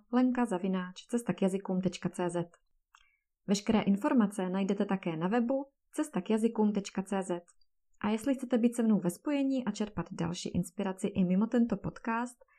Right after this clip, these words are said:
sledujte mě na Instagramu na profilu Cesta k jazykům. A pokud máte zájem o osobní konzultaci, jak pro studenty jazyků k nastavení jazykového plánu,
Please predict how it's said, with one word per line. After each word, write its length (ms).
sledujte 420
mě 140
na 100
Instagramu 640
na 120
profilu 380
Cesta 300
k 100
jazykům. 580
A 280
pokud 300
máte 280
zájem 360
o 120
osobní 380
konzultaci, 720
jak 240
pro 140
studenty 480
jazyků 580
k 40
nastavení 540
jazykového 560
plánu, 580